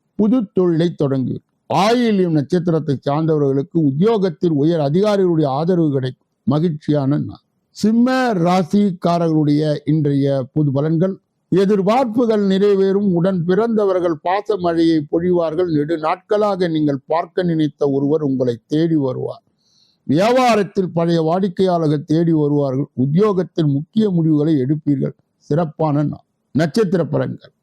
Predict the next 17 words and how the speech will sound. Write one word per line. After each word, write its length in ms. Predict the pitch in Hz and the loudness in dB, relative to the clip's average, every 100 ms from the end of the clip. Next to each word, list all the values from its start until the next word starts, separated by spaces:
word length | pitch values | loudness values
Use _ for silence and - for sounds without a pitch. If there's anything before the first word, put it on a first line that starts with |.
| _ _ _ _ _ _ | _ _ _ _ _ _
மகம் 380 | 160 202 294 302 | 0 2 2 2
நட்சத்திரத்தை 680 | 247 190 214 196 196 175 185 | 2 2 0 0 0 2 0
சார்ந்தவர்களுக்கு 880 | 160 185 190 185 175 170 165 156 214 | 2 0 0 2 2 2 0 0 0
எதிர்பார்ப்புகள் 800 | 185 170 160 214 247 233 214 190 | 2 0 0 0 0 0 0 0
நிறைவேறும். 560 | 180 196 196 185 196 190 | 0 2 2 2 0 0
உடன் 260 | 170 214 | 0 0
பிறந்தவர்கள் 580 | 185 190 180 175 185 202 | 0 0 0 2 2 0
பாச 320 | 170 185 196 202 | -2 -2 -2 -2
மழையை 360 | 170 165 175 | 0 2 2
பொழிவார்கள். 640 | 160 170 170 170 156 151 - _ | 0 0 2 2 0 -6 -10 _
நெடு 240 | 147 165 | 0 2
நாட்களாக 640 | 165 202 196 226 220 202 185 | 0 -2 -2 0 0 2 0
நீங்கள் 320 | 165 151 - | 0 0 0
பார்க்க 380 | 170 180 202 180 | -4 -2 0 0
நினைத்த 240 | 160 151 156 | 0 0 0
ஒருவர் 300 | 139 151 165 | 2 0 2
உங்களை 220 | 143 135 | 0 0